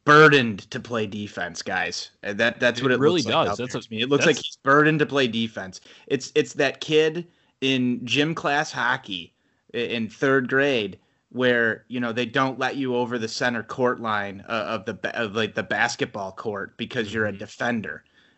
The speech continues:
Speaker 1: A-, and he's really pissed off and he wants to go into the offensive zone. And then when he's in the defensive zone, just looks burdened to be there. Um, I, I don't even know what solves that. Uh, but, uh, maybe it's, like, strong words from Duncan Keith or something, because,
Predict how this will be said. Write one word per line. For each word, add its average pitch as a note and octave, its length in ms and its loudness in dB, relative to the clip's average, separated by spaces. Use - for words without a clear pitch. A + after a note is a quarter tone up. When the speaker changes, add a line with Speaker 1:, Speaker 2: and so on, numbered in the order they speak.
Speaker 1:
A-, - 40 -8
and G#2+ 340 -6
he's A2+ 260 2
really B2 300 4
pissed B2 320 -4
off A2 260 0
and A2 80 -6
he A2 60 -4
wants G#2+ 260 -6
to A2+ 80 -8
go G#2+ 180 -2
into G#2 120 -6
the G#2+ 120 -4
offensive G2+ 520 -4
zone. A#2+ 340 2
And A2 100 -2
then G#2+ 120 -4
when G#2 100 -4
he's G#2 140 -6
in A2+ 100 0
the A2 60 0
defensive G#2+ 600 -2
zone, G2+ 260 -2
just G2 180 -6
looks A2 180 -2
burdened G2+ 520 -2
to A2 80 -10
be G2+ 200 -4
there. E2+ 240 -8
Um, G#2 420 2
I, - 240 0
I B2+ 40 4
don't C3+ 140 4
even A#2 240 2
know G#2 460 -2
what C3 360 2
solves B2 420 -2
that. D3 340 0
Uh, G#2+ 400 -2
but, A2 260 -2
uh, G2+ 380 -6
maybe A2+ 260 0
it's, B2+ 140 -2
like, A2+ 140 0
strong A2+ 320 0
words G#2+ 260 0
from G2+ 180 -8
Duncan G#2+ 320 -6
Keith G#2 300 -10
or G2+ 80 -8
something, F#2+ 460 -8
because, G2 520 -6